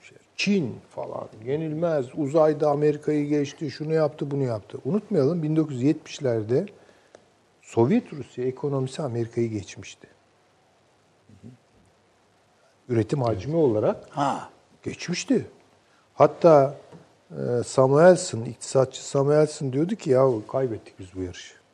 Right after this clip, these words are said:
Speaker 1: Ya adamlar aldı başını gidiyor." On sene sonra <laughs> adamlar çöktüler. Yani anlatabiliyor muyum? Şimdi bu, e, Çin için de geçerli. Yani ummadığınız bir şekilde çökebiliyorsunuz.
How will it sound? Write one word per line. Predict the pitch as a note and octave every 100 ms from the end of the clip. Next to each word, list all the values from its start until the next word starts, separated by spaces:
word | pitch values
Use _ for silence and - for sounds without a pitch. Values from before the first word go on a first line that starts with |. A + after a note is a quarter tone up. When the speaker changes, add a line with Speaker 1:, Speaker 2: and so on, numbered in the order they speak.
| _ -
Speaker 1:
Ya | G#2
adamlar | G2+ G#2 G2 A#2
aldı | C#3 B2+ A#2 G#2+
başını | F#2 D#3+
gidiyor." | D#3 C3+ B2 F#2 - _ _ _ -
On | D3
sene | C3+ C3+ B2+
sonra | C#3 D3 -
<laughs> |
adamlar | - - C#3+ D#3
çöktüler. | - D3+ C3+ C3+ A#2 A2+ - -
Yani | A#2
anlatabiliyor | B2+ C3+ C#3 D#3+ G3 F#3+
muyum? | C3 A2 - _ _ _ _ -
Şimdi | - D#3 D3
bu, | E3 D#3 - - - - C#3
e, | C3+ B2+ A2+
Çin | - G#3+
için | F#3 - A#2 G#2+
de |
geçerli. | G#2+ A#2 - E3+ D#3+ E3 F#3 - _ _ _ _ _ _
Yani | B2+ G#2+
ummadığınız | - E3+ E3 D#3 C3 B2+ A#2 A#2+
bir |
şekilde | - A#2 B2 A#2 G#2
çökebiliyorsunuz. | A2+ A#2 C3 E3 G#3 G#3 - G#3+